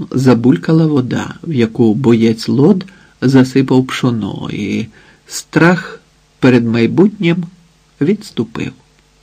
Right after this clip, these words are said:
У Рана з'явилася впевненість, що й цього разу він викрутився.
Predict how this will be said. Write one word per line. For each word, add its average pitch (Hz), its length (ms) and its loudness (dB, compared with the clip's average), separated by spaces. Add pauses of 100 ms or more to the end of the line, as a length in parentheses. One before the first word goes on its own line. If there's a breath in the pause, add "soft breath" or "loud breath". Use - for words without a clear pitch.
(2250 loud breath)
У 165 100 4
Рана 190 520 4
з'явилася 147 680 6
впевненість, 131 760 4
що - 220 2
й 170 80 4
цього 160 440 4
разу 156 360 4
він 190 360 2 (100)
викрутився. - 920 0